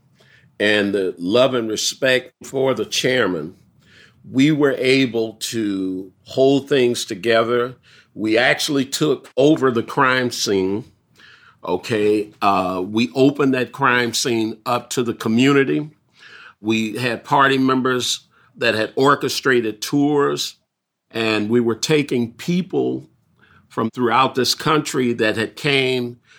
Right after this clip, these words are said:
as well as people that came from outside of the country, came to see that military assault that was planned by the government.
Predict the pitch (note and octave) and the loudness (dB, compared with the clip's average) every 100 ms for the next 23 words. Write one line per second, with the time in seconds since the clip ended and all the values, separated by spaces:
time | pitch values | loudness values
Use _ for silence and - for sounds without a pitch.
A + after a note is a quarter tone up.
0 | _ A2+ A2+ G#2+ C3+ C3 B2 G#2+ - - | _ -2 -2 0 0 2 2 0 -4 -8
1 | - D#3+ C#3 A#2+ A2 - C3+ A#2+ A#2 G#2 | -6 -4 -2 -6 -6 -4 -4 -4 -6 -4
2 | A2 D3+ A3+ - G#2 F2+ E2+ F2 E2+ G2 | 2 2 2 -4 -4 -4 -6 -10 -6 -6
3 | E2 - C#2 - _ - - _ _ _ | -4 -6 -8 -10 _ -20 -20 _ _ _
4 | _ _ - D#3+ C3+ C3+ B2 - G#2+ - | _ _ -8 0 2 2 0 -4 -2 0
5 | E3 D3+ A2 D#2+ - _ _ - - A#2+ | 0 0 -2 -6 -10 _ _ -20 -8 -6
6 | A2+ G#2 B2 C#3+ C#3 - C#3 B2 A#2+ A#2 | -6 -2 2 2 2 0 0 2 2 0
7 | - G2+ - D3 B2+ G2+ F2+ _ _ _ | -6 -4 -2 0 0 -2 -6 _ _ _
8 | _ _ _ _ - - _ - F#2 A2 | _ _ _ _ -20 -20 _ -10 -2 2
9 | G#2 G2 - G#2+ G#2 F#2 - B2+ A#2+ A#2+ | 2 0 -4 -2 -2 -4 -10 -2 0 0
10 | G#2 G#2 G2+ G#2 C3 B2 F2 D2 | 0 0 0 -2 -2 -2 -4 -8